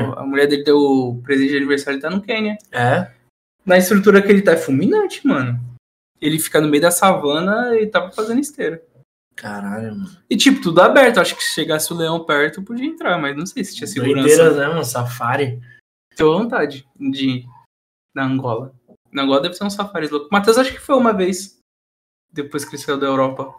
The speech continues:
Speaker 2: É interessante, mano. Você foi malhar hoje?
Speaker 1: Não.
Speaker 2: Eu vou daqui a pouco, mano. Vou malhar os glúteos. <laughs> Demorou? Você quer fechar?
Speaker 1: Quer fe-, vamos fechar, então, com esse belo, esse belo desfecho.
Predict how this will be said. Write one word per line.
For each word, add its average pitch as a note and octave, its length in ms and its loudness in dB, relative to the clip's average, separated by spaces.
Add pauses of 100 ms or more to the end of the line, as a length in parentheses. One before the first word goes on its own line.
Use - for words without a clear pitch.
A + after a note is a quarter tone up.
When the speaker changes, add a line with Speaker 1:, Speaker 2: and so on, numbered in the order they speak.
(120)
Speaker 2:
É A2+ 80 -8
interessante, A#2 680 -10
mano. G3 140 -14 (380)
Você - 80 -14
foi A3+ 80 6
malhar D#3 280 6
hoje? D#3 400 0 (260)
Speaker 1:
Não. C3 320 -8 (600)
Speaker 2:
Eu B2+ 140 -6
vou B2 160 -2
daqui A#2+ 180 -4
a B2+ 60 -6
pouco, B2+ 340 -12
mano. G2+ 180 -10
Vou G#2+ 140 -12
malhar G#2+ 220 -10
os G#2 80 -14
glúteos. - 540 -18 (160)
<laughs> - 760 -2
Demorou? B2 460 2 (140)
Você - 120 -14
quer B2+ 80 -4
fechar? C3+ 520 -6 (120)
Speaker 1:
Quer D3 140 0
fe-, C#3 80 -8
vamos D#3 480 0
fechar, F#3 260 2
então, F3 400 4
com E3+ 80 6
esse D#3+ 180 2
belo, F3 880 6 (300)
esse - 180 2
belo F#3+ 200 6
desfecho. F3+ 640 0